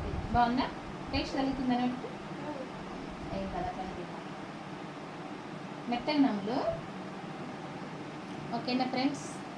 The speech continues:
Speaker 1: ఇంకా నానికి ట్యాబ్లెట్ వేసిన తర్వాత నేనైతే మిషన్ కుట్టుకుంటా. ఇంకా, ఆ, ఇక ఒకటి రెండు ఏమో కుట్టుకుంటా అంతే. ఇంకా నానితోటి సరిపోతుంది ఇవాళ నాకైతే.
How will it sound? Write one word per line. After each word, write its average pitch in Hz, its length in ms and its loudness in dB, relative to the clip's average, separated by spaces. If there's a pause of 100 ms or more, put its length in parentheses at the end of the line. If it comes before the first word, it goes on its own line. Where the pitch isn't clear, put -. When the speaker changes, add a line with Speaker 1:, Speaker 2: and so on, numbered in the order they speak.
(300)
Speaker 1:
ఇంకా 214 240 4
నానికి 226 500 2
ట్యాబ్లెట్ 220 400 4
వేసిన 220 220 2
తర్వాత 202 380 2 (180)
నేనైతే 214 480 2 (200)
మిషన్ 214 300 -2
కుట్టుకుంటా. 202 520 0
ఇంకా, 180 380 -2 (560)
ఆ, 190 300 0
ఇక 247 140 4
ఒకటి 233 360 2
రెండు 214 280 2
ఏమో 208 240 2
కుట్టుకుంటా 202 480 0
అంతే. 202 400 -2 (340)
ఇంకా 294 280 6 (120)
నానితోటి 220 480 2
సరిపోతుంది 202 600 0
ఇవాళ 190 220 0
నాకైతే. 190 600 0